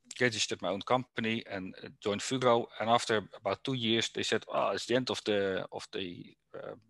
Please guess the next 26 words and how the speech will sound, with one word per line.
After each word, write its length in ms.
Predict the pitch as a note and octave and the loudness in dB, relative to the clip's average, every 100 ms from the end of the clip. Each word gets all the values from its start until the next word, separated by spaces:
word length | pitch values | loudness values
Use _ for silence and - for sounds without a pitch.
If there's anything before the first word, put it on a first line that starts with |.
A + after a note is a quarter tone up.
| _ | _
this 240 | A2 - G#2 | -4 -4 -2
little, 340 | A2+ G2+ F2+ - | 0 0 -2 -10
uh, 60 | G#2 | -4
project, 480 | C3 C#3+ D#3+ - - - - - - - - | 0 4 2 2 -20 -20 -20 -20 -20 -20 -4
uh, 120 | A2 | -2
but 200 | G#2 B2 - | 2 2 2
we 60 | |
still 300 | A#2+ D3 C#3 | 2 6 6
need 260 | C3 C3+ C3 - _ | 6 2 0 -8 _
a 80 | G#2+ | -4
project 360 | - C3 G#2 | -2 -2 -2
manager." 380 | G#2 F#2+ E2+ E2 _ _ _ _ _ _ - | -4 -6 -8 -14 _ _ _ _ _ _ -4
At 60 | |
that 160 | G#2+ - | -4 0
time, 220 | G2+ F#2+ | 0 0
I 40 | |
said, 180 | F#2+ F#2+ | -4 0
"Well, 200 | G#2+ A2 - | 4 4 2
okay, 440 | G2 A#2 C3 D3 - _ _ _ - | 0 4 6 4 -4 _ _ _ 0
I, 240 | G#2 G2+ - - | 0 0 -6 -4
I'm 280 | G2 F2+ F#2+ | -2 -2 -2
interested 460 | B2+ A#2+ - A2+ | 0 2 0 0
in, 140 | F#2 F#2+ | -2 -4
in 160 | - F#2+ | -8 2
joining 260 | A#2 A2 | 4 4
Fugro 540 | F#2 C#3+ B2+ G#2+ F#2 | 2 2 6 6 4